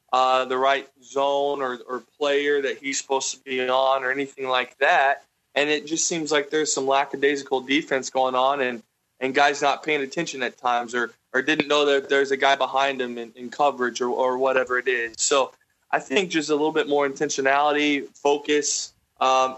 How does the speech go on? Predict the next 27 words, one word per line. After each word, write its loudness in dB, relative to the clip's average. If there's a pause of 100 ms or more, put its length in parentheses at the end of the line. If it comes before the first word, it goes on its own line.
maybe 0
not, 2
you -2
know, 2
I 4
don't -2
know 0
if -6
that's, -4
you -20
know, 0
they're -2
not -2
well 2
prepared -2
for, 0 (420)
for 0
the 0
different, -2
uh, 2
offensive, -2
uh, 2 (240)
plays 0
that -6
are 0
being -4
ran. -2